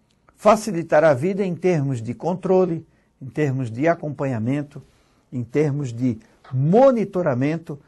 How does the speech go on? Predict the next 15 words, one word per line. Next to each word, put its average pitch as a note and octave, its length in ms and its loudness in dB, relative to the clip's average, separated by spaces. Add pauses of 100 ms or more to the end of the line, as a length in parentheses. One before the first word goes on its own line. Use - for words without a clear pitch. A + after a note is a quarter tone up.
(280)
daquilo G3+ 680 2
que A3 120 -12
está F#3 340 2
acontecendo E3+ 760 -4
no C3+ 400 0
ambiente D#3 640 -4 (220)
organizacional. C3 1120 -2 (1500)
O B3 80 -6
Balance B3 460 4
Scorecard, C#3 800 2 (880)
ele B3 240 0
permite F#3+ 800 -2 (720)
que G3 100 -6
o F#3+ 160 2
administrador D3+ 1300 0